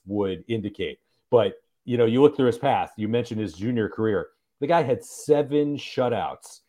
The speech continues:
in twenty-four games. That's an incredible stat. Uh, at one point in his, uh, uh, uh, Q career,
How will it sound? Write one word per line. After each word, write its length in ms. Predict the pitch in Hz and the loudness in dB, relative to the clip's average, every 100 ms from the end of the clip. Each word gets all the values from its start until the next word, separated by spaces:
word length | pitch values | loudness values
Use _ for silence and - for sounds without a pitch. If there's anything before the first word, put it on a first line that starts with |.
| _ 107 | _ -10
in 120 | 104 | -10
twenty-four 600 | - 117 120 110 113 90 | -6 -2 -2 2 0 2
games. 460 | 92 73 - _ _ _ _ - | -4 -8 -18 _ _ _ _ -2
That's 220 | 123 127 | -2 -2
an 140 | 117 | -6
incredible 560 | 120 - 143 139 113 104 | -6 0 2 4 2 -2
stat. 420 | - 113 87 - _ - - | 0 -2 -2 -8 _ -20 -4
Uh, 400 | 107 104 98 95 - | 0 2 2 -2 -4
at 140 | 113 110 | -4 0
one 280 | 135 151 | 4 4
point 420 | 120 131 127 120 - | 2 4 6 6 0
in 120 | 117 | -6
his, 440 | 101 120 110 98 98 | -2 0 0 -2 0
uh, 400 | 101 101 98 98 _ _ - | 0 0 -2 -6 _ _ -6
uh, 240 | 95 92 92 _ _ _ - 120 | -2 -2 -4 _ _ _ -18 -6
uh, 180 | 101 92 - | -4 -4 -8
Q 280 | - 160 | -4 -2
career, 580 | - 123 135 127 90 95 | 0 2 6 6 4 -2